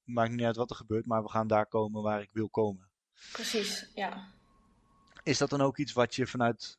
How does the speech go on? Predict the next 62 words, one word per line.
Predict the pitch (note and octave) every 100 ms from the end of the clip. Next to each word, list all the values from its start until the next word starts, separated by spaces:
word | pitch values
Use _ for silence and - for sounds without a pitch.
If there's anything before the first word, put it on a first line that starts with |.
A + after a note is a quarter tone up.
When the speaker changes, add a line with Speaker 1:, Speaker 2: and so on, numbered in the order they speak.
| _
Speaker 1:
vroeger, | - - C3+ D#3 B2+
zeg | C#3 C3
maar, | C3+
vanuit | B2+ A2
de | -
basisschool | A2+ G#2 A2+ - A#2+
bijvoorbeeld | - B2+ A#2 A#2
al | A#2
meekreeg? | A#2 G#2+ A2 - C3 D3 G3 - _ _ _ _ -
Of | G#2
mee | A2
hebt | G#2+ A2
gekregen | - G#2+ A2+ A2 -
dat | A2 -
je |
altijd | - B2 A2 G#2+ G#2
gewoon | - A2+ G#2+ G#2+ G#2 - _ _ _ _
hard | - A#2 G#2+
werkt | A2+ G#2 -
om | A2+
daar | G#2+ G2+
te | -
komen | A2+ A2 G#2+
waar | G2+ G#2
je |
wilde | G2+ G#2 G2+
zijn? | A2 D#3+ - _ _ _ - - - -
Speaker 2:
Nou, | - G3+ G3+
ik | G#3+
heb | A3+
op | A3+
de | G3+
basisschool, | A3 A#3+ - B3 A#3 A3+
eh, | A3 A3 G#3 -
had | G#3+
ik | G#3+
een | G#3+
meester | G#3+ B3+ - A3+
die | G#3+
geloofde | G#3+ B3
niet | C4 C4
zo | B3
heel | B3+
erg | C4 A#3
in |
mij. | A#3+ A#3 A3+ G#3
En | G#3+
die, | A3 A3
eh, | G3+ G3+
die | G#3
vond | A#3
mij, | G#3+ G3 F#3+ F#3+
eh, | F#3 -
te | -
dom. | A#3+ C#4 D#4 A3 -
En | G#3+
dat | G#3+
heeft | A3
hij | A3+
ook | A3
letterlijk | A#3 A#3 A#3
gezegd. | G3 A3+ D4